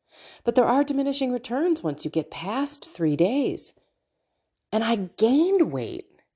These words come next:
I'll share all that with you. Very strange, very strange. And again, not doing it because of the weight, doing it because of the autophagy, which means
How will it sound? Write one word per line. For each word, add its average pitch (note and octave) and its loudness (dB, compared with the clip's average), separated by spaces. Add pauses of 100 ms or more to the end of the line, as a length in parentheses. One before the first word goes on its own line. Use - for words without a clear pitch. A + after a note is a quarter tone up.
I'll B3 -6
share C#4 0
all A3 0
that C#3 -2
with B2 -12
you. A2 -4
Very A#3 -4
strange, B2+ -2
very C#3+ -6
strange. C3+ -6
And F3 0
again, A#3+ 2
not D#3+ -4
doing F#3 -4
it F#3 -4
because D3+ -4
of C3 -6
the C3 -2
weight, C#3+ -2 (580)
doing D#3+ 0
it F#3 -4
because F3 -4
of C#3 -12
the D3 -4
autophagy, D3+ -10 (1400)
which D3+ -2
means A#2+ -2